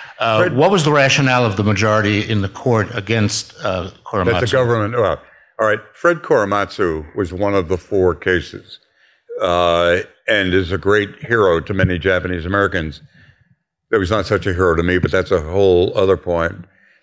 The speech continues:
Speaker 1: By the publisher, the editor on this book was a young Japanese American named, uh, Emmy Kanda at Henry Holt. She and I would argue all the time about Korematsu's role. Uh, Fred Korematsu,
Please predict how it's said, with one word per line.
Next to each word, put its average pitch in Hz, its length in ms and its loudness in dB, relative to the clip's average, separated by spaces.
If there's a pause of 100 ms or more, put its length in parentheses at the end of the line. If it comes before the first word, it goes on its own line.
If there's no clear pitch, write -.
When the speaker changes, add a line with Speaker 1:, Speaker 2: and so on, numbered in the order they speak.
(100)
Speaker 1:
By 101 260 0
the 92 480 -2 (380)
publisher, 113 400 0
the 87 360 0
editor 113 320 2
on 90 120 0
this 90 140 -4
book 90 220 -2
was 87 160 -8
a 85 60 -4
young 92 220 0
Japanese 90 520 -2
American 90 580 -2 (540)
named, 90 480 -2 (160)
uh, 82 380 -2 (100)
Emmy 90 380 -2
Kanda 82 540 -2 (640)
at 82 180 0
Henry 90 340 0
Holt. 95 380 2 (220)
She - 180 -4
and 110 120 0
I 107 100 0
would 92 140 2
argue 90 320 2
all 98 180 4
the 78 60 -8
time 92 460 0 (420)
about 92 420 -4
Korematsu's 90 840 -4
role. 87 600 2 (440)
Uh, 98 80 2
Fred 165 240 0
Korematsu, 95 1080 2